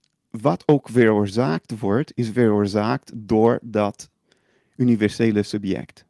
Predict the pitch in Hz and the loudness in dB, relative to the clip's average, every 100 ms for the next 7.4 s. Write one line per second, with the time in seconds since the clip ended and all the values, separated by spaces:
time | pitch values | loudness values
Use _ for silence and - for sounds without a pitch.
0 | _ - - 104 101 95 98 90 87 - | _ -10 -8 -6 -6 -4 -6 -6 -8 -12
1 | - _ _ _ _ _ _ _ _ _ | -20 _ _ _ _ _ _ _ _ _
2 | - 110 - 127 123 139 - 113 101 143 | -2 -2 0 -2 2 0 0 -2 0 0
3 | 156 98 110 107 - 127 - 127 110 - | 0 0 0 0 0 -4 -2 -2 -2 -4
4 | 104 98 98 131 120 113 151 - _ _ | -6 -4 -2 0 0 -2 -6 -18 _ _
5 | _ _ _ _ _ _ - 110 107 107 | _ _ _ _ _ _ -4 -2 0 -2
6 | 123 131 127 - 156 196 269 147 127 110 | -2 -2 -6 0 2 4 4 4 4 4
7 | 113 139 117 123 | 4 4 4 2